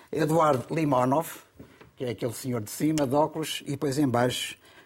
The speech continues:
o Zakhar Prilepin. Portanto, são os mais, eh, recentes, os atuais. Ah, são ambos defensores da inexistência da Ucrânia. Acham que a Ucrânia devia pertencer à,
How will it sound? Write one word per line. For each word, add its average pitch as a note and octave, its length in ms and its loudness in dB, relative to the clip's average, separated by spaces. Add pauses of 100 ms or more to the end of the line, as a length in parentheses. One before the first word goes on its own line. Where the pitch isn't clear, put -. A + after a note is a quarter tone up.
o C#3 80 -8
Zakhar C#3+ 420 2
Prilepin. C3 540 2
Portanto, - 320 -10
são D#3+ 140 -4
os C3+ 120 -4
mais, D3+ 400 2 (120)
eh, - 60 -20 (260)
recentes, B2+ 460 2
os C3+ 60 2
atuais. G#2+ 500 -2 (520)
Ah, D#3 300 2
são F#3 260 2
ambos E3+ 300 0
defensores E3+ 640 0
da D#3+ 240 2
inexistência F3 680 0
da D#3+ 100 2
Ucrânia. D3+ 440 2
Acham A#2 300 -2
que - 80 -4
a C3+ 40 2
Ucrânia C#3 320 0
devia C#3 220 2
pertencer C#3 560 -2
à, C#3 380 -4